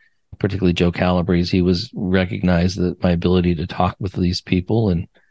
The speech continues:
relate to them. And so I think what I learned is that I was speaking first person sometimes, knowing what it is to be inside the family,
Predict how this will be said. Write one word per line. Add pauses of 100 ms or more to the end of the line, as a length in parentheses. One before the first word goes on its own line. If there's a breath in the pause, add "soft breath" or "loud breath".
(380)
relate
to
them.
And
so
I
think
what
I
learned (240)
is
that
I
was (220)
speaking
first
person
sometimes, (520)
knowing
what
it
is
to
be
inside
the
family,